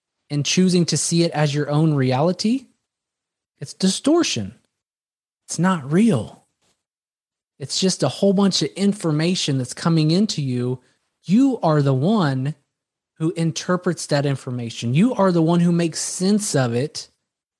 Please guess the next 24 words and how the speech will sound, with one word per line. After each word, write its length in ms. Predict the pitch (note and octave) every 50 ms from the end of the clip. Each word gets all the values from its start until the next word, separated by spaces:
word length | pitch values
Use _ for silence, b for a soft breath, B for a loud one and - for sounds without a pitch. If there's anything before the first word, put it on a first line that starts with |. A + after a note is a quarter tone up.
| _ _ _ _ _ _ _ -
and 120 | C#3+ C#3+ -
to, 80 | - E3+
to 200 | - - E3+ D#3+
where 140 | E3+ E3+
you 140 | E3+ E3+ E3+
put 160 | - - F3+
it 60 | F#3 E3
into 240 | D#3+ C#3+ - E3+
a 40 | D#3+
nice 360 | D#3+ E3 E3+ F#3+ F#3+ - -
and 100 | F#3+ F#3
neat 180 | F#3 F#3 E3 -
puzzle 320 | - - C4 C4 G3+ F3+
to 160 | E3+ - - F#3
where 120 | F#3+ F#3
it 60 | E3
fits. 640 | - - - D#4 - - - - - - - - - _ _ _ _ _ _ _ _ _ _ _ _ _ _ _ _ _ _
You 300 | C#3 B2+ D3+ F#3+ A3 A3+
create 480 | G#3 - - F#3+ E3+ E3 F3 F#3 F#3 E3+
your 220 | C#3+ C3+ B2 - -
own 340 | C#3 D3+ D#3 D#3+ E3+ F3+ E3+
quote 440 | - - - D3 C#3 C#3+ D3+ - -
unquote 440 | - D3+ D#3+ - - C#3 B2+ C3+ C#3+
reality. 640 | C#3 C3 C3+ D3 D#3+ F3 F#3+ D3+ - - - -